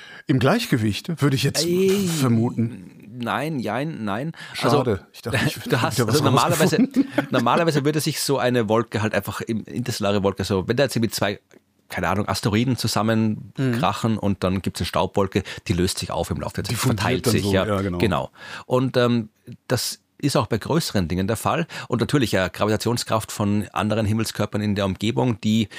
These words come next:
Speaker 2: äh, haben einen Einfluss, aber die sorgen eher dafür, dass die sich auflösen, ja, weil die ziehen dann halt an dieser Wolke und an den
Speaker 1: Mhm.
Speaker 2: näheren Teilen der Wolke stärker als an den sch-, äh, weiter entfernten Teilen der Wolke. Das heißt, die sorgen eher für eine zusätzliche Diffundierung. Was du brauchst, ist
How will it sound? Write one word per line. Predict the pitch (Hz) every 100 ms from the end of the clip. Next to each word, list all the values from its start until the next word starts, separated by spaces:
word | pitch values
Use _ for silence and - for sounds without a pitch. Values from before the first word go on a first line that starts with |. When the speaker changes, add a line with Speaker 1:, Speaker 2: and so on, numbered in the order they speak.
| - -
Speaker 2:
äh, | 80 - -
haben | - 113 117
einen | 98 82
Einfluss, | 98 160 - 104 101
aber | 110
die | 117
sorgen | 113 113 104 104
eher | 98 110
dafür, | - 90 - 98
dass | 90
die | -
sich | 98 87 -
auflösen, | 120 - 82 76 80
ja, | 85 104
weil | 95 98 - - -
die | -
ziehen | - 113 127
dann | 135 113
halt | 117 117
an | 113
dieser | 110 110
Wolke | 104 113 -
und | 98 76
an | 87
den | 80 80 -
Speaker 1:
Mhm. | 104
Speaker 2:
näheren | 95 113 107 135
Teilen | 95 98 98
der | 92
Wolke | 95 95 92
stärker | - 92 92 -
als | 80 -
an | 85
den | 80 -
sch-, | - -
äh, | - 82
weiter | 80 -
entfernten | 85 117 117 120
Teilen | 110 107
der | 104
Wolke. | 104 101
Das | 104
heißt, | 101
die | -
sorgen | - 104 104
eher | 95 101
für | 98
eine | 95
zusätzliche | - - 175 - - 92 104
Diffundierung. | 104 90 82 85 80 76
Was | 92
du | 92
brauchst, | - 95 117 -
ist | - 107